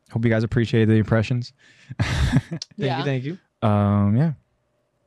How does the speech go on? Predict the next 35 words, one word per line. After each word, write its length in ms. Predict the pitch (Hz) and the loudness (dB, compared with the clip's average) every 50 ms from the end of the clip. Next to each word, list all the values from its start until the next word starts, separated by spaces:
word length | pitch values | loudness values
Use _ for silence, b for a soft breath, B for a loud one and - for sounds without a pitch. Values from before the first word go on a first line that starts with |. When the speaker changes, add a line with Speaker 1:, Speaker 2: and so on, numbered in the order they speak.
| _ _ _ _ - - - | _ _ _ _ -20 -20 -12
Speaker 1:
So 380 | - - 104 98 98 98 95 98 | -6 -2 0 0 2 2 2 2
again, 200 | 101 120 123 123 | 2 2 2 2
guys, 160 | 120 117 110 | 2 2 2
that 80 | 110 | 4
wraps 260 | 104 117 117 - - - | 2 2 2 0 0 0
up, 240 | 127 127 131 - | 2 2 0 -2
uh, 340 | 113 113 110 104 104 104 101 | -4 -2 -2 -2 0 0 0
another 200 | 101 107 117 127 | 0 0 2 0
episode 360 | 120 113 - - - 120 110 | 0 -2 -2 -2 0 0 0
of 60 | 110 101 | 0 0
Attack 240 | - - 110 - _ | -2 -4 -4 -4 _
Talk. 420 | - - 135 135 131 135 - - - | -4 -2 0 0 0 0 -2 -2 -2
Remember, 280 | 120 113 117 120 123 | 0 2 2 2 2
guys, 220 | 113 120 117 107 110 | 2 2 0 0 0
new 80 | 110 110 | 0 -2
episodes 320 | 104 - - - 113 107 | -2 0 0 0 0 2
will 40 | 107 | 2
be 60 | 107 | 0
streamed 560 | 101 - - - 143 143 139 135 127 123 - - - | 0 0 0 0 2 2 4 2 2 0 -4 -4 -2
live 280 | 117 131 151 160 131 | 0 2 2 2 2
every 160 | 120 120 131 135 | 2 2 2 2
Sunday 260 | - - 131 127 127 | 2 2 2 2 2
on 100 | 127 123 | 4 4
Twitch, 440 | - - 160 151 - - - - - | 2 2 2 0 -2 -6 -12 -12 -8
as 120 | - 104 101 | -6 -4 0
we 120 | 107 104 | 0 2
are 60 | 107 | 2
doing 200 | 104 101 113 120 | 2 2 2 2
now. 300 | 135 156 170 143 113 - _ B B B B B B B B B | 2 2 0 -2 -4 -6 _ B B B B B B B B B
And, 260 | 123 120 120 117 113 117 | 2 2 4 4 4 4
uh, 180 | 113 113 113 113 | 4 4 4 4
remember, 360 | 117 120 135 156 170 170 170 160 | 4 4 4 2 2 0 0 0
if 120 | 139 135 - - | -2 -2 -4 -2
any 460 | 139 139 147 151 147 147 147 143 - - _ _ _ _ _ _ _ - | 0 2 2 4 2 2 2 0 -2 -6 _ _ _ _ _ _ _ -10
schedule 760 | - - - - - 139 127 127 120 123 123 123 123 120 | -6 -4 -2 0 0 0 0 2 2 2 2 4 4 2